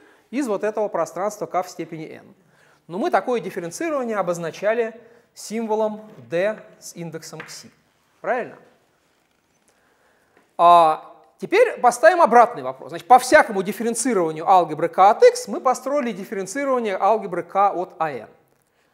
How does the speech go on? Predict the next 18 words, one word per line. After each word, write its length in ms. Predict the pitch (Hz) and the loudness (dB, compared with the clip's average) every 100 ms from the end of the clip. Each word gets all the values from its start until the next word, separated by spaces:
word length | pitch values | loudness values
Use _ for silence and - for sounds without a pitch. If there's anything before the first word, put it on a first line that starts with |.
| _ | _
Теперь 220 | - 330 | -2 2
обратный 400 | 381 415 - 156 | 4 4 2 0
вопрос. 520 | 156 - 147 - - _ _ _ | -8 -8 -16 -18 -20 _ _ _
А 140 | - 233 | 4 4
какие 500 | 269 294 - 440 269 | 6 2 2 2 2
дифференцирования 1000 | 165 208 226 226 - 247 165 143 151 175 | 0 -8 -6 -6 -6 -4 -4 -6 -6 0
алгебры 440 | 185 151 147 156 | 0 0 -4 -8
К 480 | 160 165 143 139 - | -2 -2 -2 -4 -12
от 220 | 143 - - | -10 -10 -6
А 120 | 185 | -2
Н 260 | 427 165 - - _ _ _ | -2 -4 -10 -20 _ _ _
спускаются 800 | - - 240 - 320 320 320 156 | -14 -8 -4 4 6 6 2 -6
до 140 | 185 | -4
дифференцирования 800 | 220 202 185 165 220 220 180 156 | -4 -4 -4 -4 -4 -4 -2 -4
алгебры 340 | 175 151 143 | -4 -4 -10
К 200 | 143 147 | -8 -6
от 140 | 143 - | -6 -10
X? 280 | - - | -20 -20